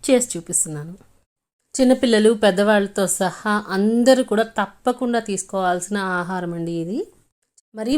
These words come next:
ముఖ్యంగా ఆడపిల్లలకి యుక్త వయసు నుంచి ఖచ్చితంగా పెట్టవలసిన ఆహారం అండి. మరి దీన్ని తయారు చేసుకోవడం కోసం ముందుగా స్టవ్ వెలిగించుకుని ఒక గిన్నె పెట్టుకొని దాంట్లో ముప్పావు కప్పు వరకు కూడా బెల్లం తురుమును తీసుకుంటున్నాను. దానికి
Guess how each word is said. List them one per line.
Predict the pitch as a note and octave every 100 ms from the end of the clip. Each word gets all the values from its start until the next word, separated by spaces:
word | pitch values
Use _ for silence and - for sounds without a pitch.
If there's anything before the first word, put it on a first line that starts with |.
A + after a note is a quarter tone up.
| D4
ముఖ్యంగా | - A3 G#3 G#3+ - F3
ఆడపిల్లలకి | F3+ G#3 F#3 E3+ F3 E3 C4+ F4+ G#3
యుక్త | G#3 D4
వయసు | A#3+ G#3 F#3+
నుంచి | F3+ F3 - G3+ G3+ -
ఖచ్చితంగా | G#3 G#3 C#4 C#4 C4
పెట్టవలసిన | F#3+ F3+ F3 F3 - B3 C#4 F3+
ఆహారం | E3+ F3+ F3 E3+
అండి. | E3+ C#4 - _ _ -
మరి | A3 _ _ _ -
దీన్ని | B3 C4
తయారు | A#3 G#3+ A#3
చేసుకోవడం | C4 B3+ A#3+ A3 G#3+
కోసం | G#3 E4 D#4+
ముందుగా | A3 A3+ A3
స్టవ్ | - G3
వెలిగించుకుని | A#3+ C#4+ D4 C4 A#3
ఒక | F3+
గిన్నె | F3+ F#3+ G#3+
పెట్టుకొని | G3 G3+ F3+ C#4+ G#3
దాంట్లో | F#3+ G3 B3+ B3
ముప్పావు | F#3+ F#3+ G#3 G3
కప్పు | F#3 - F#3
వరకు | E3+ F#3+ F3
కూడా | F#3 B3 F#3
బెల్లం | E3+ F#3 F3+
తురుమును | F#3 E3+ G#3 A#3
తీసుకుంటున్నాను. | E3+ - F3 E3 E3+ E3 C4 B4 - - - _ _ _ _ - F#3+
దానికి | F#3+ G#3 G#3 G#3+